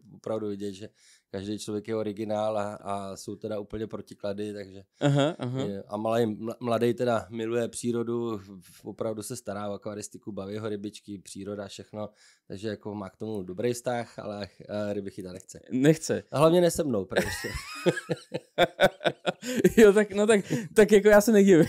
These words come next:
Speaker 2: <laughs> Já se nedivím, to by bylo, proč děláš tohle blbě, to neděláš
Speaker 1: Ne,
Speaker 2: blbě.
Speaker 1: ne, ne. A myslím, že, že, že, že hodně dětí v republice se mnou chytat chce,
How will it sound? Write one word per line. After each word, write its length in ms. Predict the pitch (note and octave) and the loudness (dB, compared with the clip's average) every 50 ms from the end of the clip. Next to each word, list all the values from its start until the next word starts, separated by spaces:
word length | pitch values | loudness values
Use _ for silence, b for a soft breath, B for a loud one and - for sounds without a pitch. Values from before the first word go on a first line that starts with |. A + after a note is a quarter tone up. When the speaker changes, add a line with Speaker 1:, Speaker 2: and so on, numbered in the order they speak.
| - A#3 | 4 2
Speaker 2:
<laughs> 140 | - - - | 2 2 4
Já 100 | F#3 F#3+ | 2 2
se 180 | - - F#3+ | 4 6 6
nedivím, 420 | F3 D#3 D3+ D3+ D#3 D3+ D3 C#3 C#3 | 6 8 8 8 6 6 4 2 2
to 60 | D3 | 0
by 60 | C#3+ | 0
bylo, 220 | C#3+ D3+ D3+ D3 C3+ | 2 2 2 2 2
proč 160 | C3 A#2+ A#2+ | 2 2 2
děláš 200 | A#2+ A#2 A#2+ - | 4 2 2 2
tohle 140 | G#2+ A2+ G#2+ | -2 -4 -4
blbě, 260 | G#2 G#2 G#2 G2+ G#2 | -4 -4 -6 -6 -6
to 120 | A2 B2 | -4 -4
neděláš 300 | B2+ B2 A#2+ A2+ G#2 D3 | -2 0 2 4 4 4
Speaker 1:
Ne, 60 | - | 4
Speaker 2:
blbě. 200 | B2+ A#2+ A2 A#2 | 2 -2 -4 -4
Speaker 1:
ne, 220 | A#2 - G#2 G2+ - | -4 -6 -8 -6 -4
ne. 80 | - C3 - - - - - B B B B | -4 -4 -4 -6 -10 -10 -10 B B B B
A 100 | G3 A2+ | -2 2
myslím, 320 | A#2+ B2 B2+ - - B2+ B2 | 2 2 2 0 -4 -8 -6
že, 280 | A2+ C3 B2+ A#2+ A#2 | -4 -2 -2 -2 -2
že, 360 | G#2 - B2 A#2 A2+ G#2+ E2+ G2 | -4 -6 -6 -6 -6 -6 -8 -8
že, 200 | G2+ A2 A2 G#2+ - F2+ | -10 -10 -12 -12 -12 -14
že 420 | G2+ G#2 G#2+ G#2+ G#2+ A2 G#2+ G#2 | -14 -14 -14 -12 -10 -10 -8 -8
hodně 300 | G#2 G#2 G#2 G2+ A2 A2 | -8 -8 -8 -8 -8 -8
dětí 280 | G#2 A2 G#2+ - A#2 A2+ | -8 -8 -8 -8 -8 -10
v 20 | |
republice 540 | G2 F#2 F2+ - G#2 G2 G2+ F#2+ - - G#2 | -8 -10 -12 -14 -14 -12 -12 -12 -12 -12 -14
se 140 | G2+ - G#2 | -14 -14 -12
mnou 180 | G2 G2+ G2+ G2 | -12 -10 -10 -12
chytat 280 | - G#2 G2+ G#2+ G#2 | -12 -12 -12 -12 -12
chce, 420 | G#2 _ _ - G2 F#2 F2+ F2+ | -14 _ _ -14 -14 -12 -12 -14